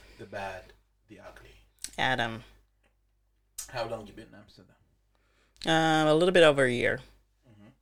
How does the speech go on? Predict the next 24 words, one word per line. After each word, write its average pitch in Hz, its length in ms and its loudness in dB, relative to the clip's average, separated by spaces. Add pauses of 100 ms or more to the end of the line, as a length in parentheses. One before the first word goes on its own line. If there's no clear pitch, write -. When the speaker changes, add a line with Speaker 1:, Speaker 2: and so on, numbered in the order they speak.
(320)
Speaker 2:
Almost 339 260 -2
a 214 40 2
year 160 160 2
and 139 120 0
a, 135 120 -4 (400)
oh, 240 280 -10
no, 190 240 -8
no. 165 160 -10 (360)
Yeah, 190 240 4
a - 20 -12
little 202 220 -2
bit 185 80 4
over 151 160 2
a 139 60 0
year 127 180 0
now. 123 240 -6 (600)
Speaker 1:
And 110 180 -16
how 110 100 -14
you 104 120 -16
find 107 240 -18
it 113 100 -18
so 123 120 -16
far? 135 140 -20 (240)
Speaker 2:
<sighs> - 60 -10